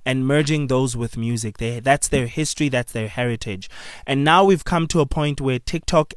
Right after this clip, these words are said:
actually even creates overnight, literal overnight superstars, musicians, actors, simply because of them showcasing their talent on TikTok. Right? They don't need to go do performances and do studio recordings.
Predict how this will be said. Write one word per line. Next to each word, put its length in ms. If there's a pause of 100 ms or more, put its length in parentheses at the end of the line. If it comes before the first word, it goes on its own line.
actually 580
even 360
creates 560
overnight, 720
literal 680 (300)
overnight 800
superstars, 960
musicians, 880 (320)
actors, 600 (260)
simply 460
because 480
of 200
them 240
showcasing 760
their 160
talent 440
on 200
TikTok. 580 (280)
Right? 240 (260)
They 100
don't 180
need 160
to 120
go 200
do 240
performances 1000
and 180
do 160
studio 400
recordings. 760